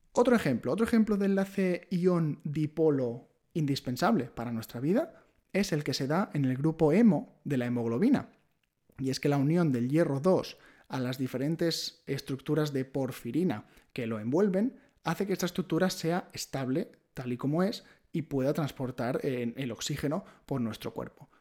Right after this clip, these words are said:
Si buscas la estructura de la, del grupo hemo de la hemoglobina lo verás. Es un hierro dos unido por fuerzas electrostáticas a, a nitrógenos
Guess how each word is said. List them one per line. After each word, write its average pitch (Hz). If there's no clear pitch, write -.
Si -
buscas 127
la 143
estructura 131
de 113
la, 113
del 120
grupo 147
hemo 151
de 139
la 123
hemoglobina 127
lo 131
verás. 107
Es -
un 120
hierro 160
dos 214
unido 175
por 151
fuerzas 156
electrostáticas 151
a, 120
a 139
nitrógenos 180